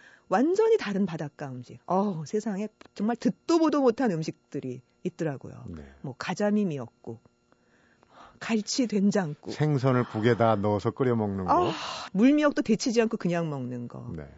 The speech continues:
Speaker 1: 근데 그런 생선과 바닷가 음식에 대한 감각을 굉장히 많이 배웠죠, 제가.
Speaker 2: 음. 근데 어떻게 보면은 이걸 하나하나 개성을 살리는 게 중요해요. 요즘 보면은
Speaker 1: 네.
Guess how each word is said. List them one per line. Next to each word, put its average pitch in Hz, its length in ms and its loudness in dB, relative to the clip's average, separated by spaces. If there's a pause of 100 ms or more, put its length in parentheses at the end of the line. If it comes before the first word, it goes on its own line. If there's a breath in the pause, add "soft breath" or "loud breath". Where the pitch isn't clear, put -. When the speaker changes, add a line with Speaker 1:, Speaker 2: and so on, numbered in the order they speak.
(180)
Speaker 1:
근데 220 120 -4
그런 240 400 2 (320 soft breath)
생선과 311 560 -2
바닷가 208 520 -4
음식에 180 600 -6
대한 165 260 -4
감각을 151 920 -6 (180)
굉장히 180 280 -2
많이 147 200 -6
배웠죠, - 500 -18
제가. 85 160 -14
Speaker 2:
음. 73 320 -18 (360 loud breath)
근데 139 120 2
어떻게 147 260 4
보면은 135 640 0 (460 soft breath)
이걸 123 220 2
하나하나 175 520 2
개성을 123 420 0
살리는 165 440 -2
게 151 100 0
중요해요. 98 520 0
요즘 127 220 0
보면은 135 420 0
Speaker 1:
네. 202 440 2